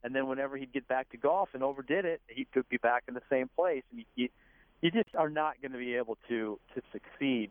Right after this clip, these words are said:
doing it that way. And, uh, hindsight being what it is, you maybe wonder why he didn't do this sooner. But, of course, he was trying to, you know, do the least invasive type procedures possible, uh, hoping that, that, uh, you know, he could get back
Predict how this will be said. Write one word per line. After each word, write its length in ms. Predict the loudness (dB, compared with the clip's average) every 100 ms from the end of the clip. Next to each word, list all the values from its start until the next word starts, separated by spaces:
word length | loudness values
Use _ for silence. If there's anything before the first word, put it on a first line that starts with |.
| 2
doing 220 | 2 2
it 80 | 2
that 200 | 2 2
way. 340 | 2 4 4 2
And, 160 | -2 -8 _ _ _ _ -8
uh, 140 | -2 6
hindsight 460 | 8 8 6 4
being 200 | 2 2
what 140 | 2 2
it 80 |
is, 180 | 0 0 -4
you 80 | -6
maybe 240 | -6 -4
wonder 280 | -2 -2 0
why 200 | 0 0
he 80 | -2
didn't 200 | -8 -2
do 160 | -2
this 140 | -2 -6 -2
sooner. 360 | 0 2 2 0 _ _ _ _ _ -4
But, 100 | -4
of 100 | 4
course, 240 | 4 4 0
he 100 | -2
was 140 | -4 0
trying 320 | 2 4 2 0
to, 220 | 2 2 0
you 100 | 2
know, 260 | 2 2 -4 _ _ _ _ _
do 140 | 2
the 80 | 4
least 320 | 2 0 -6 -4
invasive 720 | -2 2 2 2 -2 -6 -6 -8 _ 0
type 240 | 2 2 -2
procedures 500 | -10 -2 -2 -2 4
possible, 640 | 6 6 2 4 4 4 0 _ _ _ _
uh, 300 | 4 6 6
hoping 360 | 4 0 0 0
that, 180 | 0 0 -4
that, 160 | -4 -2
uh, 180 | 0 0
you 140 | 0 -2
know, 80 |
he 120 | -2 -4
could 160 | 0
get 160 | 2 4
back 220 | 2